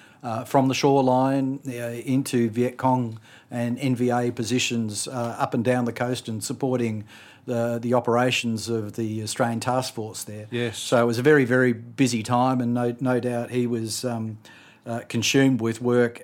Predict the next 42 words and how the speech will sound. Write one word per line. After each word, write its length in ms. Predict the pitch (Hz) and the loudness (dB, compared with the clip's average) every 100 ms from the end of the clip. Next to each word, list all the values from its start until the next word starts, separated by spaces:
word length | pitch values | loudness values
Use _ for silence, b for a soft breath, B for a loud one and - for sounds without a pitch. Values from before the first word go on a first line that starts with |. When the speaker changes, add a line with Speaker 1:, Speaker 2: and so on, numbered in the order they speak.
| - | -8
Speaker 1:
uh, 280 | 113 110 - | -6 -6 -8
at 200 | 120 117 | -6 -4
the 60 | 117 | -4
time. 380 | 127 135 117 104 | -2 -2 -4 -4
But 120 | 123 | 0
he 80 | 123 | 2
did 220 | 147 139 | 4 4
get 160 | 135 | 4
a, 220 | 120 107 - B B - | 4 2 -2 B B -6
a, 160 | 117 101 - | -6 -6 -6
a 100 | 123 | -6
bit 260 | 104 151 147 | 0 4 4
of 100 | 131 | 4
a 60 | |
break, 360 | 120 123 156 135 | 4 4 4 2
and 100 | 120 | 0
in 280 | 120 117 110 | 2 0 0
seventy-two, 680 | 147 127 113 120 131 156 156 B B B - | 2 2 0 2 4 2 0 B B B -4
which 200 | 139 - | -4 2
probably, 420 | 139 123 120 131 | 2 4 0 0
uh, 120 | 123 117 | -4 -4
which 200 | 120 - | -6 0
coincided, 680 | 135 117 110 127 131 107 110 | 2 2 2 2 4 0 -4
obviously, 420 | 113 113 117 135 127 | -8 -6 -4 0 0
with 340 | 117 110 110 | 0 -6 -8
the 140 | 113 | -6
election 400 | 110 120 117 117 | -6 -6 -6 -8
of 220 | 110 98 - - | -6 -10 -14 -2
Gough 240 | 143 - | -2 0
Whitlam, 460 | 160 160 156 165 151 B B B - | -4 2 2 2 -4 B B B -4
uh, 260 | 120 120 123 | 0 0 2
uh, 260 | 123 120 120 | 2 2 2
the 160 | 123 | 4
end 140 | 131 127 | 4 4
of 100 | 117 | 2
conscription 640 | 120 - 139 143 147 123 | -2 2 0 0 -2 0
and 100 | 113 | -2
the 60 | |
withdrawal 480 | 110 110 - 139 131 | -2 -4 2 4 4
from, 420 | - 131 113 117 | 2 0 0 -2
uh, 200 | 131 117 | -6 -6
Vietnam, 640 | 110 123 127 123 123 120 | -2 -2 -2 -2 0 -2